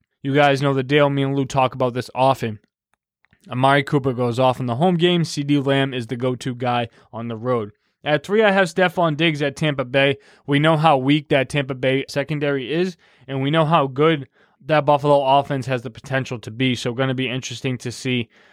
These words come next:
what happens in that game. Looking forward to watching it. At two, I have Tyreek Hill versus Las Vegas, and one, I have Davante Adams.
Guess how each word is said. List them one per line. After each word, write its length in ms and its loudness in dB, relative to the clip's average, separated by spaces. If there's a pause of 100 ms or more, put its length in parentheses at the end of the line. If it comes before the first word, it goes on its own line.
(140)
what 160 2
happens 480 0
in 140 -2
that 200 -2
game. 300 -2
Looking 260 -6
forward 300 -4
to 80 -10
watching 400 -2
it. 180 -8
At 160 -8
two, 180 4
I 100 4
have 160 0
Tyreek 380 -2
Hill 220 0
versus 260 0
Las 200 2
Vegas, 420 -2
and 120 -6
one, 160 -2
I 40 -2
have 180 -2
Davante 460 -2
Adams. 440 -2